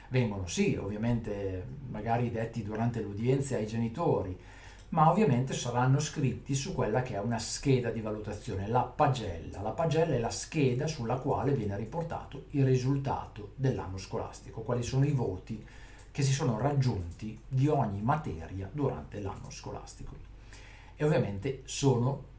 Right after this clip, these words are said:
i risultati finali, sono quelli di ammesso o non ammesso, quindi potrebbe essere semplicemente l'accesso al,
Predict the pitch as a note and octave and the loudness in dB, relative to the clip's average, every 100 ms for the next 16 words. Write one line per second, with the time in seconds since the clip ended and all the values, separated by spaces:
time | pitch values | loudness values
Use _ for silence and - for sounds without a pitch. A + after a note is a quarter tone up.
0 | - F#3+ D3+ C3 C3 D#3 C#3+ B2 B2+ G3 | -8 2 4 4 4 2 2 2 0 0
1 | D3+ E2+ F#2+ B2 C#3 - B2+ A#2+ A#2+ G#2 | 2 2 -2 -6 -8 -4 -2 0 0 -2
2 | G2 C#3 D3+ C#3+ F2 - - A2+ A2+ C#3+ | 0 2 2 0 -2 -6 -8 -10 -6 -2
3 | A2+ G2+ A#2 G2+ - - C3 C3+ F2+ F#2+ | 0 0 0 -2 -8 -6 -6 -4 -6 -6
4 | G2+ G2 - A2 G2+ G#2 A2 A2+ G#2 A2+ | -6 -8 -4 -4 -2 -2 -2 -4 -4 -4
5 | G#2 G2 A#2 B2+ C3 A#2 G#2 - - - | -4 -4 0 4 4 4 -2 -6 -16 -18
6 | - - A#2 A#2 G2 - F3+ D#3 - - | -18 -12 -2 0 0 0 4 4 4 -2
7 | A2+ G2 G#2 | -4 -4 -6